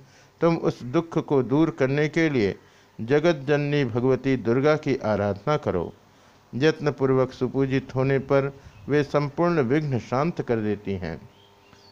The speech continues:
गर्ग जी की बात सुनकर ऋत्वाक मुनि क्रोध से मूर्छित हो गए। उन्होंने रेवती को शाप दिया, वह आकाश से गिर जाए। उस समय नक्षत्र मंडल चमक रहा था,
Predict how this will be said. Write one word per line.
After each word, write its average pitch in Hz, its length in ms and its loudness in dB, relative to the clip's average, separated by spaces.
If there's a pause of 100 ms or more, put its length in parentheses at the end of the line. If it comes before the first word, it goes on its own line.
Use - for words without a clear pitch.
गर्ग 165 300 2
जी 143 180 -4
की 135 200 0
बात 123 260 2
सुनकर 135 720 -2
ऋत्वाक 127 540 0
मुनि 127 240 0
क्रोध 135 360 0
से 110 220 -4
मूर्छित 113 500 -4
हो 98 120 0
गए। 85 260 -4 (500)
उन्होंने 175 400 2
रेवती 151 440 2
को 160 160 -2
शाप 143 320 0
दिया, 107 460 -2 (540)
वह 139 120 0
आकाश 135 520 2
से 104 240 -2
गिर 127 220 0
जाए। 90 340 -2 (880)
उस 180 220 2
समय 175 220 2
नक्षत्र 147 520 -2
मंडल 147 380 0
चमक 135 340 -2
रहा 117 220 0
था, - 380 -8